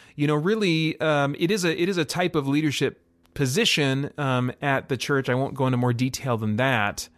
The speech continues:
Uh, but anytime I think that we're, uh, looking at serving in a way that involves leading others in any way,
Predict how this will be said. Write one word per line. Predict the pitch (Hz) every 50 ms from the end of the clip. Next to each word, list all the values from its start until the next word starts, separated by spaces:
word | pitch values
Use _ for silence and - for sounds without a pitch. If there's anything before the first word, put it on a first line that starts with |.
| _ _ -
Uh, | 143 123 117 113 113 113 110
but | - - - - - - -
anytime | - 196 233 254 240 - - 175 180 190 185 165 147 143 139 139 139 - _ _ _ -
I | - 147
think | - - 160 156 156 -
that | - - 127 -
we're, | 143 143 143 143 143 139 135 - - - _ _ _ _ _ _ _ _ _ _ _ _ _ _ -
uh, | 135 127 123 120 117 117
looking | 113 135 135 175 202 - 185 196 156 139
at | 131 127 123 127 123 - - - -
serving | - - - - 170 180 185 175 190 160
in | 143
a | 135
way | 131 131 131
that | 127 127 120
involves | 117 113 104 117 120 127 131 127 123 110
leading | 110 113 123 127 135 131 117 113
others | 110 113 113 107 95 92
in | 107 104
any | 101 107 110
way, | 101 98 - - - - - -